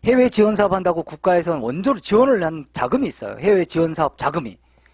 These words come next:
근데 이 자금을 이용했습니다. 예, 이용을 했는데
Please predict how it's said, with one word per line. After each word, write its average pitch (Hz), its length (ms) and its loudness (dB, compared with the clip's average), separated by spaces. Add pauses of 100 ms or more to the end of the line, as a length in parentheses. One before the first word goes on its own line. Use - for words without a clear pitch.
(300)
근데 185 100 -6
이 240 160 2
자금을 175 500 -2
이용했습니다. 156 760 -2 (1300)
예, 190 200 -6
이용을 233 420 4
했는데 214 480 2